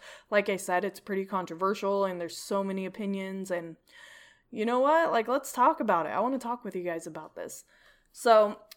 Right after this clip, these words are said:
I just wanted to share this information with you guys and kind of get you thinking, get you kind of more involved in what's going on nowadays, because I think it is important to stay up to date on current events, especially in science and,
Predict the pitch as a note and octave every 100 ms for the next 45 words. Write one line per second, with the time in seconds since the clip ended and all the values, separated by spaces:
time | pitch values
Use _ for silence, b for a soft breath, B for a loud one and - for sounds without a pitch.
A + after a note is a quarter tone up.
0 | - A3+ D#4+ E4+ E4+ E4+ D#4 D4 B3 B3+
1 | B3+ B3+ B3 F#3+ F#3 G#3 G3 F#3+ G3+ F#3+
2 | F3+ F3+ F#3+ F#3 G3 G3 G3 F#3+ F#3 F3
3 | A3+ A3 A3+ G#3+ G3 F#3+ F#3 F3 E3+ E3+
4 | E3+ - _ _ G#3+ G#3 G3+ G#3 G#3 F#3+
5 | E3+ F3 F#3 G3 F3+ F3+ - F3 E3 E3
6 | F3 F#3+ G3 G3+ A3 C#4+ - B B B
7 | B - G#3 G3+ G3+ G3 G3 F#3+ F#3+ G3
8 | F#3+ A3 - G3+ - F#3+ - G3 F#3 F3+
9 | F3 F#3+ F3 F3 F#3+ F#3+ F3 F3 E3+ B
10 | B B _ B3+ G#3 F#3 E3 G3 G3+ G3+
11 | - F3 - F3+ G#3+ F#3+ F3 E3+ F#3+ F#3
12 | F#3 F#3 - F#3+ F#3 F3+